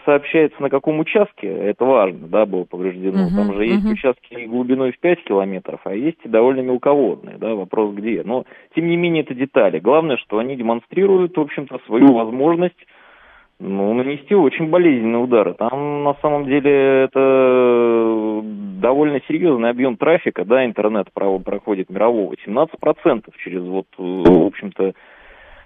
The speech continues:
Speaker 1: те районы, куда хуситы могут дотянуться. А по
Speaker 2: Мгм.
Speaker 1: мировым меркам это очень и очень и очень серьёзно,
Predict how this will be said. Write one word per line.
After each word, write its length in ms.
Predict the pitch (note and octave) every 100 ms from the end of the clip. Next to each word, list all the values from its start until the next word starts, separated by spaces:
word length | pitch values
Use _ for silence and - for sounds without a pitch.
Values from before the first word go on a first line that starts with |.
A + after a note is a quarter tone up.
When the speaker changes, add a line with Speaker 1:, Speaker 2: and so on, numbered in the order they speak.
| _
Speaker 1:
те 60 | A2+
районы, 320 | A2+ D#3+ F3
куда 180 | A2+ A2
хуситы 400 | G2+ A2 - -
могут 280 | A2 A#2+ A2+
дотянуться. 460 | F#2 - C#3+ G#2+ -
А 220 | D2 E2+ -
по 80 |
Speaker 2:
Мгм. 100 | F3+
Speaker 1:
мировым 300 | F3 C#3 E3 F3+
меркам 320 | E3+ E3+ C#3+
это 120 | C#3+
очень 300 | D#3 F3+ -
и 40 | B2
очень 280 | C#3 -
и 40 | A#2
очень 280 | A#2 A2+ -
серьёзно, 440 | A2 G#2+ F2+ E2